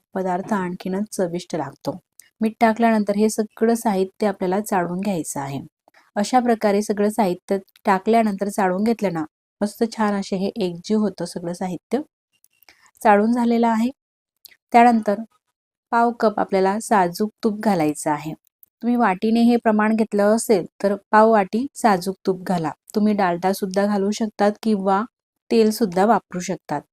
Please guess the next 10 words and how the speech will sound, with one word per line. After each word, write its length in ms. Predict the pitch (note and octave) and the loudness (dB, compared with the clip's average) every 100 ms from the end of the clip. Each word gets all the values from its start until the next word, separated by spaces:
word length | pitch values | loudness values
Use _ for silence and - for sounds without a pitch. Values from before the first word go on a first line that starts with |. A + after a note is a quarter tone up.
| _ | _
पण 200 | B3 G3+ - | 2 2 0
अगदी 240 | G3+ G3+ B3 | -2 0 -2
थोडंच 340 | C4+ B3 B3+ - | 4 4 4 0
तूप 180 | B3 A3+ | -2 2
लागतं, 400 | G3 F3 - D4+ D#4 | 0 0 0 -2 0
म्हणून 180 | A3 G#3 | 0 0
या 100 | G3 | -2
ठिकाणी 340 | G#3 G3+ G#3+ | -2 -2 -2
शक्यतो 560 | A#3 G3 - B3 G#3+ A#3+ | -2 -6 0 0 2 0
साजूक 400 | B3 G3+ F3+ | 2 0 0